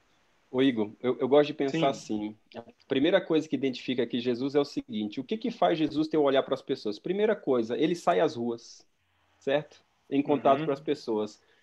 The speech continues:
Speaker 1: Então, o primeiro chamado dos cristãos é o chamado pra sair. Sair pra olhar diferente. Se olhar, por exemplo, o contexto, muitas vezes, dos cristãos, os cristãos, se você tiver, muitas vezes, nesse contexto, você trabalha perto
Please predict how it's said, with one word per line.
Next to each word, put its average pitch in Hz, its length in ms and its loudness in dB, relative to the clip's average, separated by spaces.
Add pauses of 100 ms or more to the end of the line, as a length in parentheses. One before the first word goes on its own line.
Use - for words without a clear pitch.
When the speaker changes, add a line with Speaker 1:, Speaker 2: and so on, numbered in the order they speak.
(140)
Speaker 1:
Então, 190 260 0
o 170 40 -4
primeiro 208 360 6
chamado 202 380 2
dos 160 120 -4
cristãos 196 400 0
é 208 60 4
o 202 60 2
chamado 190 340 2
pra 147 160 0
sair. 147 440 -2 (100)
Sair 180 420 4
pra 214 220 6
olhar 190 540 6
diferente. 151 760 0 (600)
Se - 160 -2
olhar, 185 440 8
por 147 120 4
exemplo, 139 280 4
o - 40 -20
contexto, 143 600 2
muitas 131 420 2
vezes, 127 160 -2
dos 117 200 -4
cristãos, 156 520 0
os 147 80 -10
cristãos, - 800 -4
se - 240 -8
você 185 340 2
tiver, 156 340 4
muitas 139 420 2
vezes, 131 120 2
nesse 139 180 -4
contexto, 156 340 -4
você - 80 -4
trabalha 139 420 4
perto 233 340 2